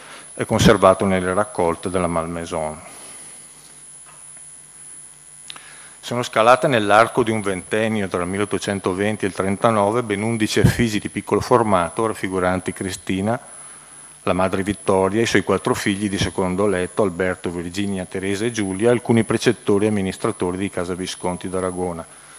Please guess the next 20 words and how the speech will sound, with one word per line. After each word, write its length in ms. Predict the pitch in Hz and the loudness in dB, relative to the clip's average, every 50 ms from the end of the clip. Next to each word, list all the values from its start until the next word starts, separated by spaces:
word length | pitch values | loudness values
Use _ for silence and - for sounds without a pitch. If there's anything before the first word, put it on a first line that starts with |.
| - - | -20 -20
disegnati 600 | - 101 101 95 104 101 101 104 113 117 - 131 | -14 -12 -8 -6 -4 -2 0 0 0 0 2 0
a 40 | 123 | 0
matita, 520 | 110 107 98 - - 120 117 110 - 107 95 | 2 2 0 -2 -2 -6 -4 -2 0 -2 0
matite 400 | 92 90 - - 104 - 107 98 | -2 -2 -4 -6 -6 -4 -4 -4
colorate 680 | - 104 101 95 95 95 101 101 104 101 - - 92 | -2 -2 0 0 2 4 4 4 4 4 2 0 0
o 120 | 90 90 90 | 0 2 0
acquarelli 560 | 87 - - 98 90 92 95 98 98 95 101 | 0 0 0 0 0 2 0 -2 0 0 0
e 60 | 101 | -2
gouache 500 | 92 92 98 95 95 92 90 - - - - | 0 0 0 0 0 0 -2 -4 -8 -8 -10
su 220 | - - 120 - | -10 -8 -8 -4
carta 600 | - - 95 87 87 87 - - - 110 113 113 - - - - - - - | -2 2 2 2 2 0 -2 -2 0 2 2 0 -2 -10 -20 -20 -20 -20 -6
da 120 | - - 127 | 4 6 6
Ernesta 400 | 131 110 101 98 95 - - 101 | 8 8 6 0 -2 0 0 0
Bisi, 400 | 95 95 98 95 90 87 90 90 - | 0 0 -2 -4 -4 -4 -8 -10 -10
divenuta 480 | - 120 98 92 90 95 101 107 - 110 | -10 -10 -8 -8 -6 -6 -6 -4 -2 -2
moglie 420 | 104 98 107 110 110 107 101 92 | 0 0 0 0 0 0 -2 -6
nel, 300 | 82 87 90 90 95 101 - - | -6 -6 -6 -6 -6 -8 -6 -2
pardon, 480 | - 98 87 87 90 101 95 85 82 80 101 92 | -2 -2 0 0 0 0 0 0 -2 -6 -8 -6
Ernesta 920 | 95 92 90 95 95 101 104 - - 107 95 92 101 104 101 - - 85 | -4 -4 -4 -2 -2 -2 -2 -2 -2 -4 -2 -2 -2 -4 -4 -4 -4 -4
Legnani, 760 | 85 92 98 113 120 120 107 98 92 87 87 92 98 117 143 | -4 -4 -4 -4 -2 -2 -2 -2 -2 -4 -4 -4 -2 -4 -4